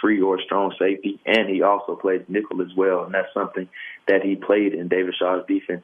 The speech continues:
at Stanford. Very aggressive, very instinctive, very aware. He really was a patrol cop back there on the back half of their defense, and that's something that I really love about him.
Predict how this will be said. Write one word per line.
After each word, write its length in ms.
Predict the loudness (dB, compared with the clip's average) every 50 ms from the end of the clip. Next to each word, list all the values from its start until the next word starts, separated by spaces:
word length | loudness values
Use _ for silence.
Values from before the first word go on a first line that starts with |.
| _ 0
at 220 | 2 2 2 0 -2 -2
Stanford. 420 | 0 0 0 0 -2 -4 -6 -6 -8 -20 -20 -20 -20 -20 _ -4
Very 320 | 2 4 6 6 6 4
aggressive, 480 | 2 2 2 0 0 0 0 -2 -6 -6 -6 _ -2
very 280 | 0 2 2 4 2 0
instinctive, 580 | -2 -4 -6 -6 -4 -4 -2 -4 -4 -4 0
very 260 | 0 2 2 2 2 2
aware. 400 | 0 0 0 2 0 0 -2 -4 _ _ _ _ _ _ _ _ -2
He 80 | -2
really 280 | 0 2 2 2 2 2
was 140 | 0 0 -4
a 100 | -6 -10
patrol 360 | -6 -2 2 4 4 4 2
cop 260 | 0 0 -2 -2 -2
back 240 | -2 -2 -2 -2 -2
there 240 | -2 -2 -2 0 -2
on 160 | -4 -4 -2
the 160 | -4 -4 -4 -6 -16 -20 _ _ _ 0
back 240 | 2 2 2 2 0
half 200 | -2 -2 0 -2
of 80 | -2 -4
their 120 | -4 -4
defense, 400 | -4 -4 -4 -4 -4 -4 -6 -6 -8 -8
and 100 | -4 -4
that's 160 | -4 -4 -4
something 320 | -4 -6 -4 -4 -4 -4
that 140 | -4 -2 -2
I 40 | -2
really 320 | -2 2 2 2 2 2
love 240 | 0 2 2 2 2
about 300 | 0 0 0 0 0 0 -2
him. 140 | -4 -6